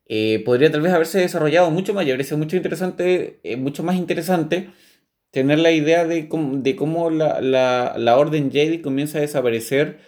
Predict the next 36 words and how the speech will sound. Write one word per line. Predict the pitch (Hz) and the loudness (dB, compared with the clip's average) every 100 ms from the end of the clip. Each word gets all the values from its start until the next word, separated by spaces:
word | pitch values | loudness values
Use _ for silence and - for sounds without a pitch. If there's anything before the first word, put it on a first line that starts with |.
| _ | _
o, | - | -6
o | - 120 123 | 0 4 4
a | 117 | 4
perder | 117 120 | 0 0
legitimidad, | 151 151 117 104 98 90 - _ _ _ _ - | -2 -4 -6 -4 -4 -4 -10 _ _ _ _ -12
eh, | 101 87 76 | -6 -4 -2
sin | 139 139 | 0 2
dejar | 139 147 | 2 0
de | 143 | 2
lado | 135 139 143 | 4 6 4
la | 131 | 2
fuerza | - 120 135 135 | 0 0 0 -4
y | 117 | -8
todo | 98 117 131 135 | -4 -2 0 -2
lo | 131 | -2
que | 131 | -4
tiene | 127 139 | -4 -2
detrás. | 143 131 104 - _ - - _ | -2 -2 -6 -10 _ -20 -20 _
Siento | 139 151 | -4 0
que | |
Rian | 156 165 175 | 4 4 2
Johnson | 180 190 196 | 0 0 0
como | 185 175 | -2 -4
que | 165 | 0
igual | 175 | 0
juega | 196 208 190 | 2 4 4
eso, | 123 - | 4 0
como | 113 113 113 | -4 -4 -4
a | 110 113 | -2 0
abrir | 110 147 | 0 0
la | 151 | 0
fuerza, | 160 165 156 143 151 - - _ _ _ _ | 0 -4 -2 -4 -4 -10 -20 _ _ _ _
ejecuta | 131 - 120 139 196 156 | -12 -8 0 4 6 4
mal | 143 | 4
muchas | 135 131 127 | 0 -4 -10
cosas, | - 120 127 143 | -10 -8 -6 -8